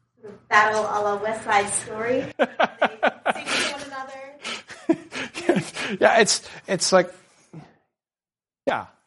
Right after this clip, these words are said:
Speaker 2: it's like, it's a singing competition. They're singing contrary songs. It's like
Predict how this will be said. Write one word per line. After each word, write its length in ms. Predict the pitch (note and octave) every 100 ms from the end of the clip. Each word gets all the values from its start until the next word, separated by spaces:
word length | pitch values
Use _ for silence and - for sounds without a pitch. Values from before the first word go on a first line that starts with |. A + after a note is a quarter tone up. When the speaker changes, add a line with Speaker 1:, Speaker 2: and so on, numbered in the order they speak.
| _
Speaker 2:
it's 140 | E3 G3+
like, 100 | F#3+
it's 140 | -
a 40 | D#3
singing 540 | - C4 D3 G#2 G2 A#2 _
competition. 520 | C3 A#2 B2 G#2+ - F#2+ _ _ _ _ _ _ -
They're 120 | E3+
singing 380 | - A#3+ G3 F3
contrary 500 | F#3 F3+ F#3 F3 E3+
songs. 580 | G#3 C#3 D#3 - - _ _ _ _ _ _ _ _ _ _ _ _ _ _ _ _ _ _ _ _ _ _ _ _ _ _ _ _ _ _ _ _ _
It's 120 | - C3
like 420 | B2 A#2 -